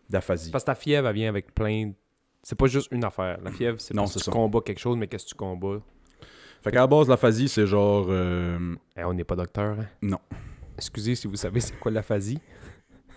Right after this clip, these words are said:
Speaker 1: Non, mais j'ai lu, euh, dix minutes là-dessus, euh, tantôt. Fait que,
Speaker 2: Un doctorat.
Speaker 1: euh, vous pouvez me croire, ouais, c'est ça. Vous pouvez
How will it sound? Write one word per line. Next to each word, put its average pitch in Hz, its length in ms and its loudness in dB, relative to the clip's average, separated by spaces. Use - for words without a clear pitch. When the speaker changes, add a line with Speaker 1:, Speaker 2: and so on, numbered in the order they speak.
Speaker 1:
Non, 160 100 4
mais 160 140 10
j'ai 151 100 8
lu, 165 300 8
euh, 113 100 12
dix 104 260 2
minutes 117 360 6
là-dessus, 107 680 2
euh, 90 140 2
tantôt. 95 500 0
Fait 104 160 0
que, - 100 -2
Speaker 2:
Un 131 120 10
doctorat. 131 420 8
Speaker 1:
euh, - 40 10
vous 127 100 10
pouvez 113 200 10
me 113 80 6
croire, 117 320 12
ouais, 123 140 12
c'est 120 160 4
ça. 113 80 4
Vous 104 80 0
pouvez 107 240 0